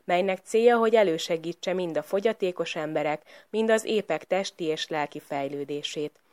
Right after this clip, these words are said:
Az esten Mészöly Andrea az Én házam című rendezését és a Tánciánia Együttes Fehér című produkcióját mutatják be.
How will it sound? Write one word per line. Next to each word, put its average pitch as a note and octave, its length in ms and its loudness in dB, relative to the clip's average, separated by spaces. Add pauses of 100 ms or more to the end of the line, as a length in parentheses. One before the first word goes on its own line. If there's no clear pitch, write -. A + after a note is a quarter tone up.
(540)
Az F3+ 160 0
esten A#3 380 6
Mészöly B3+ 420 4
Andrea G3 440 4
az G3 160 2
Én G#3 200 2
házam E3 440 0
című D#3+ 360 -4
rendezését F3 1000 -2
és - 180 -4
a G3+ 80 2
Tánciánia E3 720 2
Együttes F3 640 -2
Fehér F3 400 0
című D3+ 320 -6
produkcióját D3+ 840 -4
mutatják D3 640 -12
be. C3+ 200 -10